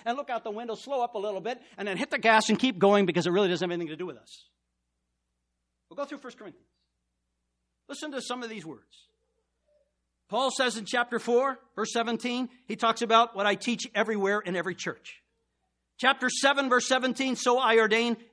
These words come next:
in all the churches." Chapter eleven, verse sixteen, "We have no such custom, nor do they churches of God." Here in this chapter, verse thirty-three,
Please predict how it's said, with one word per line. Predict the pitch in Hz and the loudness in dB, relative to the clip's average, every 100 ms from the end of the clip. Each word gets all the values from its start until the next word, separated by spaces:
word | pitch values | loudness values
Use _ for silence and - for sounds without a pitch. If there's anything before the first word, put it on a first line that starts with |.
| - | -8
in | 208 | -6
all | 180 | -4
the | 190 175 | -4 -6
churches." | 170 - - - _ _ _ - | -8 -10 -20 -20 _ _ _ -2
Chapter | 277 - 285 | 0 2 4
eleven, | 277 285 285 | 4 4 2
verse | 269 269 | 0 0
sixteen, | 285 - - 277 277 269 _ - | -4 -6 -4 -2 -2 -4 _ -6
"We | 190 | 2
have | 226 233 | 4 4
no | 247 | 0
such | 240 233 - | 2 -2 0
custom, | 247 - 240 | 0 0 0
nor | 220 226 | 2 2
do | 226 | 2
they | 214 175 - _ - | 0 -2 -6 _ -12
churches | - 226 226 190 | -2 -2 0 -2
of | 190 - | -4 -4
God." | 160 123 - _ - | -6 -6 -14 _ -2
Here | 311 | 2
in | 302 | 2
this | 294 - | 0 -2
chapter, | 269 285 294 262 | 0 0 -2 -6
verse | 269 - | -6 -2
thirty-three, | 277 269 - 277 | -2 -2 -8 -8